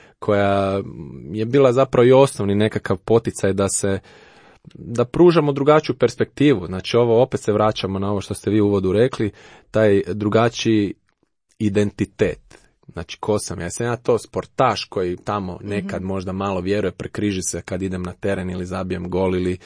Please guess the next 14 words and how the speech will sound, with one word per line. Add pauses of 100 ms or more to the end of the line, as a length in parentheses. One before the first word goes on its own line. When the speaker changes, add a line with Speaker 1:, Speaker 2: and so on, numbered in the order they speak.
(260)
Speaker 1:
pobijedim
pa
ja
se
prekrižim? (520)
Ili
sam
ja
dijete
Božje (180)
koje
se
bavi
sportom?